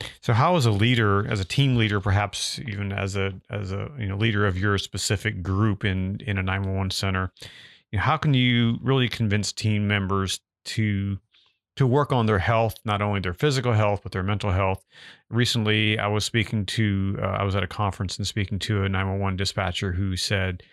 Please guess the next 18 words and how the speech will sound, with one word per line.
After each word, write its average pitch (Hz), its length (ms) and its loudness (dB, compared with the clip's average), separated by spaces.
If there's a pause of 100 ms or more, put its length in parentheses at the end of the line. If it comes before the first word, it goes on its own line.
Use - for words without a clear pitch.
(460)
that, 95 380 0 (180)
you 123 80 2
know, 113 400 2 (880)
"I 113 100 2
sit 147 260 2
there 123 220 6
all 113 120 4
night 107 320 4
on 95 80 2
the 95 80 2
night 101 240 0
shift 104 320 0
and 107 120 0
I 101 60 2
drink 98 240 -2
Cokes 98 340 0
all 87 140 -2
night." 90 320 -4